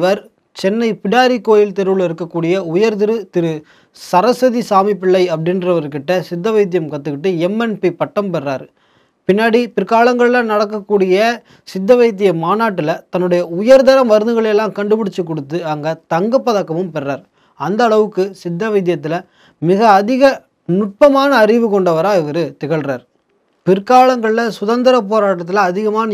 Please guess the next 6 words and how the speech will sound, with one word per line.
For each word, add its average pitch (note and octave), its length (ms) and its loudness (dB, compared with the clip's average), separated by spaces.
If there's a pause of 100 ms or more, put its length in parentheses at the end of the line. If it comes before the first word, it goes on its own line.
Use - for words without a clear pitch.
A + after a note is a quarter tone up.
ஈடுபாடு G#3 420 -2
கொண்ட D3+ 160 -6 (120)
இவர் G3+ 200 -2 (380)
காந்தியடிகளுடைய G#3 920 2 (340)
பாதையில F#3+ 380 0 (220)
நடக்க F3+ 220 -4